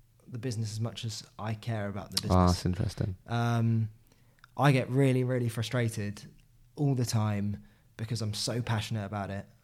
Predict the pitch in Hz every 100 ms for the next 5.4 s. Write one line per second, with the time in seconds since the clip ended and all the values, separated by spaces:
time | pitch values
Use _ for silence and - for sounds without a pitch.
0 | - 92 98 107 110 113 110 113 107 104
1 | - 110 107 101 - - - 117 110 120
2 | - 151 151 143 - 151 147 135 127 135
3 | 123 92 82 113 98 - - - - -
4 | _ _ _ - 127 - - 110 131 131
5 | 131 123 113